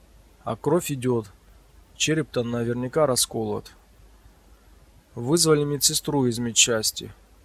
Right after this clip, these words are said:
Та посмотрела, отвезла в больницу. Сделали рентген, обследование. Итог. Череп цел, ни трещинки. Только кожу рассекло,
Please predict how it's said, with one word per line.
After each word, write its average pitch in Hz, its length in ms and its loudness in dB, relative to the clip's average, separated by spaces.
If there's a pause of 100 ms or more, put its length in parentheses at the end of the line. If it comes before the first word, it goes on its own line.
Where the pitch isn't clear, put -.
Та 147 140 4
посмотрела, 127 800 0 (500)
отвезла 127 480 0
в 131 40 -2
больницу. 117 600 -4 (560)
Сделали 127 540 4
рентген, 117 560 -2 (140)
обследование. 110 880 -4 (960)
Итог. 131 480 0 (240)
Череп 170 320 0
цел, 120 400 0 (460)
ни 143 140 -6
трещинки. 117 760 0 (840)
Только 143 300 0
кожу 131 360 2
рассекло, 113 640 -2